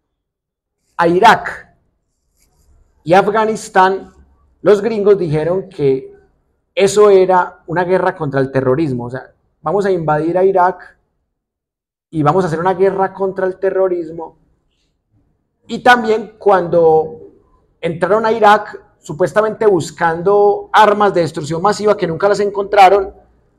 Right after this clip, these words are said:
justificaron el asesinato a millones de personas diciendo que era una misión humanitaria.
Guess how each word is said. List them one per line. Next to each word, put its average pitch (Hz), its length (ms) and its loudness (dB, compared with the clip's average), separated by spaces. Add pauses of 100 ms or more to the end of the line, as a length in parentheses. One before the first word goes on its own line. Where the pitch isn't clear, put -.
justificaron 208 920 0 (1500)
el 175 120 2
asesinato 170 800 -2 (380)
a 170 100 -4
millones 180 460 0
de 202 100 0
personas 190 640 -4
diciendo 160 320 -4
que 196 100 -2
era 196 80 0
una 196 120 0
misión 151 300 -6
humanitaria. 170 680 -2